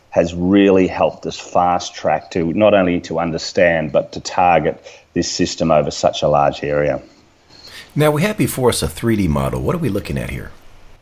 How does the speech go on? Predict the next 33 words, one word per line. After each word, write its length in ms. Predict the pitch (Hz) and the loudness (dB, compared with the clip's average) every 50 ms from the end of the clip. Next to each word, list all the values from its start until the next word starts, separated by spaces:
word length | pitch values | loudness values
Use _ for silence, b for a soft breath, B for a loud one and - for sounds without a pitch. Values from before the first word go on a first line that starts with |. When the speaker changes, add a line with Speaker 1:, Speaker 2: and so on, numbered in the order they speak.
| _ _ _ - - - _ B B B B B B B B B B B B B B B B - | _ _ _ -20 -20 -20 _ B B B B B B B B B B B B B B B B 0
Speaker 1:
Uh, 180 | - 123 135 143 | 4 6 8 8
well, 360 | 147 151 156 151 135 - 170 | 10 10 8 8 6 2 2
<laughs> 0 | |
this 160 | 170 170 151 165 | 0 0 0 0
is 140 | 143 127 131 | -4 -4 -4
quite 260 | - - 143 131 123 | 0 4 4 4 4
an 80 | 120 120 | 4 0
unusual, 720 | 113 113 113 113 117 123 131 127 - 117 107 104 98 95 | 0 0 -2 -2 -2 -2 -2 -2 -2 -6 -8 -8 -6 -4
uh, 540 | 101 98 95 92 92 92 90 90 85 67 62 | -4 -2 -2 0 -2 0 -2 -2 -4 -6 -12
circumstance 960 | 82 - - - - 110 107 107 - 104 92 - - 92 92 92 87 85 - - | -18 -16 -14 -6 -2 0 0 0 -2 -6 -8 -2 0 0 0 0 -2 -4 -6 -6
in 100 | 90 87 | -2 2
that, 280 | 90 92 87 - - | 2 2 2 2 0
uh, 240 | 110 95 90 90 85 60 | 2 4 4 4 2 0
an, 180 | 82 90 87 - | -2 -4 -4 -4
an 200 | - 92 90 95 | -4 -4 -2 0
area 280 | 95 101 101 95 87 | 0 2 2 2 2
that's 220 | 85 80 - - - | 0 -2 -8 -6 -4
really 200 | 92 90 87 85 | -2 -2 0 0
only 200 | 85 85 82 80 | 0 -2 -2 -2
been 200 | 87 87 85 85 | -2 -2 -2 -2
explored 500 | 78 - - - - 95 90 90 85 80 | -4 -6 -8 -4 0 2 4 4 2 2
for 220 | - 87 82 78 - - - - - | 0 0 0 0 -2 -10 -18 -12 -6
less 340 | 101 104 104 110 - - - | 0 2 2 2 2 -2 -4
than 120 | 107 90 | -4 -2
a 40 | 82 | -2
year, 460 | 85 82 87 98 101 92 85 76 - B B B B B B - - | -2 0 0 2 4 4 4 4 2 B B B B B B -12 -6
uh, 320 | 73 78 80 78 76 73 - | -2 -2 -2 -2 -2 -4 -8
we're 640 | - 67 69 90 - - - - 98 92 90 87 87 | -10 -12 -12 -12 -12 -12 -8 -2 2 4 4 6 6
able 240 | 90 90 90 82 82 | 6 6 4 2 0
to 80 | 80 82 | -4 -4
build 280 | 71 82 80 82 82 | -2 -2 -2 0 2
up 220 | 82 82 - - - - | 0 0 0 -2 -6 -4
a 300 | 98 90 80 76 78 73 | -2 -2 -2 -2 -2 -6